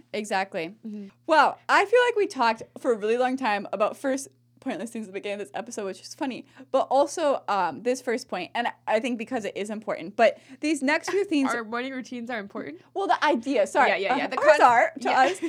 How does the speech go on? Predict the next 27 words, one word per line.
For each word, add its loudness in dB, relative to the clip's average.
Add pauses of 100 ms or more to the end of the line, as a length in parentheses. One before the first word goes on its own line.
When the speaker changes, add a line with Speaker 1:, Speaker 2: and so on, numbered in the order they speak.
Speaker 2:
<laughs> 0
Speaker 1:
um, 6
but, 4
like, 2
the -6
concept -2
of -6
how 0
that 0
is -4
so -2
healthy -4
and -6
Speaker 2:
Yeah. -6
Speaker 1:
important -6
to -6
the -10
structure -8
of -8
your -6
day. -6 (100)
Speaker 2:
Mm-hmm. -14
Speaker 1:
Um, 0
but 2
these -4
next -2
ones -8